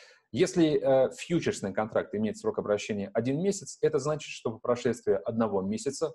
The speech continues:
произойдет его экспирация. Резонный вопрос: как это влияет на торговлю? Все довольно просто. Если бы в Амаркетс были обычные фьючерсные контракты, каждому трейдеру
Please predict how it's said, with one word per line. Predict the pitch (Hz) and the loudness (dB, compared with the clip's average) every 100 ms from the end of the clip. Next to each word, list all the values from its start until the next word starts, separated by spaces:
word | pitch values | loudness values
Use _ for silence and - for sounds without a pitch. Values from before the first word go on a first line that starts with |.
| - | -4
произойдет | 113 95 98 107 - | -2 2 0 -2 -8
его | 92 101 | -6 -6
экспирация. | - 101 87 - - _ _ _ _ _ - | -2 0 0 -6 -16 _ _ _ _ _ -2
Резонный | 117 143 196 175 | 0 4 2 4
вопрос: | 180 190 170 98 - - - | 2 4 2 2 -2 -10 -2
как | - - | -2 0
это | 123 | 0
влияет | 123 117 135 139 135 | 2 6 6 4 2
на | 120 | 0
торговлю? | 123 120 101 - - _ - | 0 2 0 -2 -18 _ -12
Все | - 196 | 0 2
довольно | 170 131 139 135 123 | 4 2 2 0 -2
просто. | - - - - _ - - _ - | 0 -2 -4 -18 _ -20 -20 _ -4
Если | 135 180 170 | -2 0 0
бы | 170 | 2
в | 160 | 2
Амаркетс | 160 156 131 98 - - _ | 2 -2 -2 -6 -10 -16 _
были | 101 123 117 117 | 0 2 2 0
обычные | 123 117 139 117 - 87 | -4 0 0 -2 -6 -10
фьючерсные | - 117 120 107 - 107 | -2 0 0 -2 -4 -2
контракты, | 120 123 139 - - | -2 0 -2 -2 -4
каждому | - 143 120 107 104 | 2 0 2 -4 -2
трейдеру | 131 143 156 160 | -2 0 -2 -6